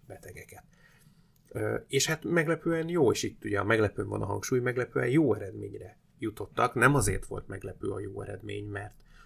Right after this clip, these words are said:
a neurális hálóktól nem várunk jó eredményt képfelismerésnél, mert persze, hogy de, hanem azért volt meglepő, mert nagyon kicsi volt az az adathalmaz, amiből lehetett dolgozni. Már nem emlékszem pontosan, tizenkilenc vagy huszonkilenc kép volt abban, amit én mutattam,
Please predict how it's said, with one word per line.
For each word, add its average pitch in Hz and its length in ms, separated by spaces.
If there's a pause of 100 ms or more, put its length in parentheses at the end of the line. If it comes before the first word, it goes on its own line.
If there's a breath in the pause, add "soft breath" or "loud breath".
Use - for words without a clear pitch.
(100)
a - 80
neurális 98 520
hálóktól 101 540
nem 98 260
várunk 98 400
jó 101 180
eredményt 104 400
képfelismerésnél, - 880
mert 110 200
persze, - 260
hogy 101 200
de, 117 220 (800 loud breath)
hanem 131 240
azért 156 240
volt 110 180
meglepő, 131 480
mert 120 320 (100)
nagyon 101 420
kicsi - 300
volt 98 260
az 101 120
az 98 140
adathalmaz, 98 640
amiből 95 360
lehetett 95 440
dolgozni. 92 480
Már 110 160
nem 127 140
emlékszem 92 460
pontosan, 95 440
tizenkilenc 120 640
vagy - 140
huszonkilenc 110 680
kép 101 280
volt 110 220
abban, 104 280
amit 104 240
én 104 100
mutattam, 107 600